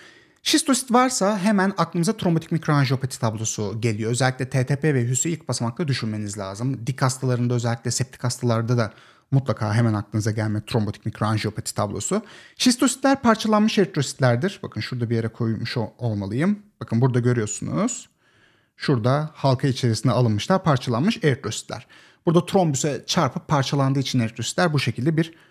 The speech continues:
morfolojik görüntü oluyor. Çekirdekli eritrositler ya da hovolcol cisimcikleri gördüğünüz zaman hemen dalak fonksiyon bozukluğu aklınıza gelecek. Sferositler gördüğünüz zaman immün hemolitik anemi, özellikle Evans sendromu şeklinde prezente olduysa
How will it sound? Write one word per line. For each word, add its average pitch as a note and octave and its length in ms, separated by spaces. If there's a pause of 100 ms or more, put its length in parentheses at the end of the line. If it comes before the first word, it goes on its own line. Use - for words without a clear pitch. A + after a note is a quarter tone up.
(140)
morfolojik C3 560
görüntü G#2+ 320
oluyor. G#2+ 360 (400)
Çekirdekli C4 540
eritrositler B3 540
ya A3+ 100
da A3 60
hovolcol A3 420
cisimcikleri F#3+ 500
gördüğünüz E3 440
zaman F#3 300
hemen G3 480
dalak D#3 460
fonksiyon D#3+ 460
bozukluğu A#2 500 (180)
aklınıza G#2+ 440
gelecek. D#3 540 (360)
Sferositler C4 600
gördüğünüz A#3+ 420
zaman A#3 280
immün A3 200
hemolitik G3+ 440
anemi, F#3 380
özellikle E3+ 360
Evans D#3+ 420
sendromu D3 420
şeklinde C#3 440
prezente C3 420
olduysa B2 640